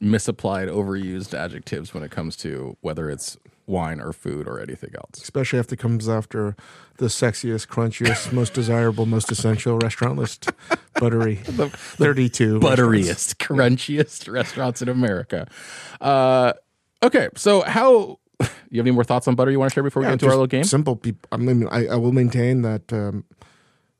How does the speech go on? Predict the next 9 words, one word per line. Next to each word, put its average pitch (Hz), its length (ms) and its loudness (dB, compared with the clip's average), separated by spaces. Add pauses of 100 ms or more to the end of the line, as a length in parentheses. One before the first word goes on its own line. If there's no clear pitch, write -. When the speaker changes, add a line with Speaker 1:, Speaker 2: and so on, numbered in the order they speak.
(540)
Speaker 2:
people 135 300 0
that 147 240 2 (260)
take 127 420 0
a, 113 340 0
when 120 220 -2
they're 120 200 2
at 120 60 0
a 120 40 0
restaurant, 120 760 -4